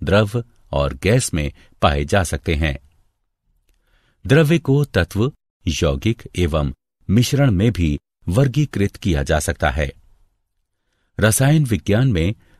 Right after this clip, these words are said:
राशियों के मापन में दस की घात घटा इकतीस से लेकर दस की घात जमा तेईस जैसी संख्याएं आती हैं, अतः इन्हें व्यक्त करने के लिए वैज्ञानिक संकेतन जैसी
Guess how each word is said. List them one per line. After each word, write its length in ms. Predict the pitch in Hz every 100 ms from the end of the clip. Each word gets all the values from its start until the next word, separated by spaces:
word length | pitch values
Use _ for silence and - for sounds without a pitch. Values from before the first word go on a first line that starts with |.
| -
राशियों 520 | 92 113 117 147 151
के 160 | 139 113
मापन 400 | 76 73 - 127
में 260 | 82 69 - _ _ _ 76
दस 280 | 117 131
की 160 | - 131
घात 360 | 95 85 87 - _ - 87
घटा 400 | 92 82 78 71
इकतीस 500 | 90 - 85 - 143
से 160 | - 76
लेकर 460 | 98 - 76 65 - _ _ -
दस 240 | 80 85 -
की 140 | 76
घात 340 | 67 92 120 - _ - 78
जमा 400 | 85 76 73 65 _ _ _ -
तेईस 360 | 117 156 131
जैसी 320 | - 90 -
संख्याएं 580 | 101 82 76 - 78 73 -
आती 300 | 90 - 73
हैं, 260 | 78 67 - _ _ _ _
अतः 380 | - 82 76 76 -
इन्हें 360 | 110 107 80 67 _ _ _ -
व्यक्त 340 | 87 113 -
करने 340 | - 76 98 120
के 160 | 85
लिए 300 | 71 71 123 - _ _ _ -
वैज्ञानिक 640 | 101 101 - 123 143 147
संकेतन 680 | - - 76 117 120 123 117
जैसी 480 | - 78 - 85